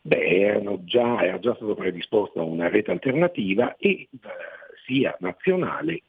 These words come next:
che, eh, che non si improvvisa ovviamente, sia appoggiandosi anche a una, una analoga rete cinese. E questo ha permesso praticamente alla,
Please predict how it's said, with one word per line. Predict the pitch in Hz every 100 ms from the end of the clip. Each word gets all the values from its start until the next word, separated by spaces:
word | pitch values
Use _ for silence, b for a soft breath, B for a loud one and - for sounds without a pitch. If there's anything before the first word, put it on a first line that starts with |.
| _
che, | - 156 175 - _
eh, | 104 87 82 -
che | -
non | 85 95
si | -
improvvisa | 92 82 92 76 80 69 110 -
ovviamente, | - - 131 - - - - B B B B B B B -
sia | 208 175
appoggiandosi | - 165 113 92 110 107 101
anche | 80 - 92
a |
una, | 82 85 80 76 - - -
una | 85 98
analoga | 82 107 92 85 127
rete | 76 71 - - - -
cinese. | - - - - - - B B B B B -
E | -
questo | 233 190
ha | 113
permesso | 123 123 139 135 - 90
praticamente | 107 120 131 143 139 110 135 127 92 82
alla, | 82 80 80 73 76